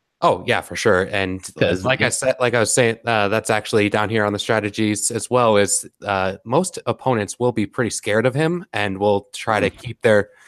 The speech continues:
Speaker 1: try to keep their distance a little bit, which you
Speaker 2: Right.
Speaker 1: can use to your advantage to, if you put 'em as the front line in front of your weak ways, then they're not gonna try to run in and, uh, smack your weak ways in the face. You,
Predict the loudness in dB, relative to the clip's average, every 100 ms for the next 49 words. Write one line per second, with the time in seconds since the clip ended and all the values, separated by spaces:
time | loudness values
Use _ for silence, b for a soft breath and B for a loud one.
0 | b b 0 0 2 2 2 2 2 2
1 | -2 -2 -2 -2 2 2 0 _ _ _
2 | _ 2 2 4 2 2 0 -2 0 2
3 | 4 4 2 4 2 -2 -2 2 4 2
4 | 0 -4 -2 2 4 4 0 0 0 -2
5 | -2 -4 0 0 0 -2 -4 -4 -4 -2
6 | -2 0 -2 0 0 2 0 2 0 -2
7 | -10 _ _ _ 0 2 2 0 2 2
8 | 0 0 -2 -2 0 2 2 0 -2 _
9 | 0 2 2 0 -2 -4 -8 -12 -6 -4
10 | -4 -4 -4 -4 0 2 2 2 0 0
11 | -6 -4 -4 -4 -6 -8 -8